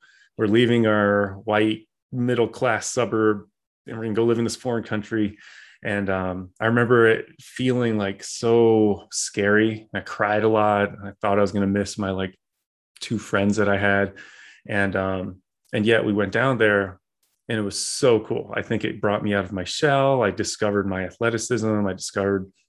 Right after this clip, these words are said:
that I could be social and make new friends. Um, it showed us different cultures, different ways of life. And that showed me that, like, wow, yeah, there was, like, a risky decision, mostly on our dad's part, but, like,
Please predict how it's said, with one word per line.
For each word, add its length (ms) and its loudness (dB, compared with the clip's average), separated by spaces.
that 100 -6
I 80 -6
could 200 -2
be 80 -8
social 580 0
and 80 -4
make 200 -4
new 120 -2
friends. 580 -2
Um, 560 -8
it 80 -2
showed 260 2
us 120 0
different 320 -8
cultures, 640 0
different 280 -6
ways 200 -2
of 120 -12
life. 480 0
And 580 0
that 160 0
showed 260 4
me 120 2
that, 120 -2
like, 160 -6
wow, 360 0
yeah, 360 -2
there 140 -4
was, 100 -6
like, 160 -4
a 60 -6
risky 420 -4
decision, 720 -2
mostly 320 0
on 80 -2
our 100 -4
dad's 320 -2
part, 400 -4
but, 140 -4
like, 260 -6